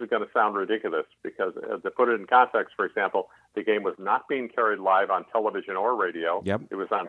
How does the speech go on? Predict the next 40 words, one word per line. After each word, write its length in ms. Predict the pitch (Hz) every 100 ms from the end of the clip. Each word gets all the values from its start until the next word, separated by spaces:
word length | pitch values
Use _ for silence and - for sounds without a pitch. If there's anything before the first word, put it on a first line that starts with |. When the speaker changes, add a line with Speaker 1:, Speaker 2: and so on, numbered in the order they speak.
| -
Speaker 1:
tape 220 | 117 127
delay. 380 | - 107 92 95
Nobody 400 | 98 104 120 120
thought 260 | 117 117 113
it 60 |
was 120 | 104 -
gonna 180 | 104 98
be 120 | 95
a 60 |
big 260 | 87 101 95
deal. 300 | 92 85 95
Nobody 400 | 90 110 131 117
thought 300 | 117 104 -
the 60 | 101
U 120 | 98
S 60 | 90 -
could 140 | 92
win. 220 | 92 92 _ - - _ _ -
So 120 | 107
I 80 | 98
called 420 | - 123 127 123
my 160 | 113 110
station 380 | - 113 - 107
and 100 | 101
I 80 | -
said, 120 | 107
"Look, 240 | 104 90 - _ _ _
fire 280 | 135 143 165
me 260 | 160 139 -
afterwards, 680 | 131 127 - 104 90 87 _ -
but 240 | 98 -
please 460 | - 147 120 101 98 - -
interrupt 500 | 127 143 131 131 -
everything 680 | 110 147 139 110 113 80 87 _ -
and 300 | - 98 98
let 200 | 113 -
me 180 | 120 117
carry 420 | - 127 120 120
the 80 | 117
play-by-play 920 | - 117 113 107 104 - 110 90 92